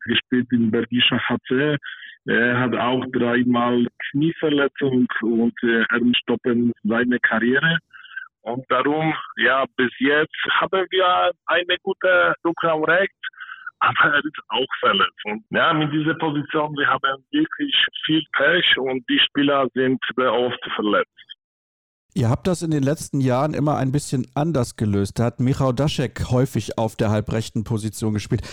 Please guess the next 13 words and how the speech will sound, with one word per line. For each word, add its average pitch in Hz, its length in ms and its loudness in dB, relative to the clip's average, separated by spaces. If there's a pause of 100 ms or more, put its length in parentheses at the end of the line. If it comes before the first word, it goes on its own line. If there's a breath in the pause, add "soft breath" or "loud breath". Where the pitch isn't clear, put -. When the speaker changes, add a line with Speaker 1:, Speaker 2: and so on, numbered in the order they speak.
(140)
Speaker 2:
Ich - 180 -4
finde 185 340 0
aber, 165 380 0
er 135 100 2
hat 151 160 0
das 185 160 -2
immer 165 260 0
relativ 156 500 -2
gut 180 200 0
gemacht. 110 320 2
Er 113 140 -2
ist - 140 -4
natürlich 156 360 -2